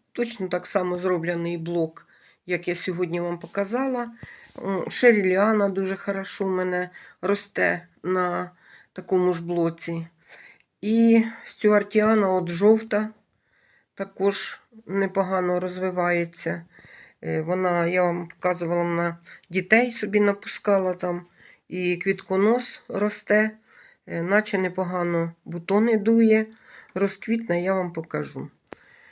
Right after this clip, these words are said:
Ну, а на сьо-, на сьогодні, мабуть,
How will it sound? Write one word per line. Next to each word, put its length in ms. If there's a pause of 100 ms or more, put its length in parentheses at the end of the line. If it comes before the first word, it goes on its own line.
(1000)
Ну, 120
а 60
на 160
сьо-, 300 (180)
на 120
сьогодні, 480
мабуть, 580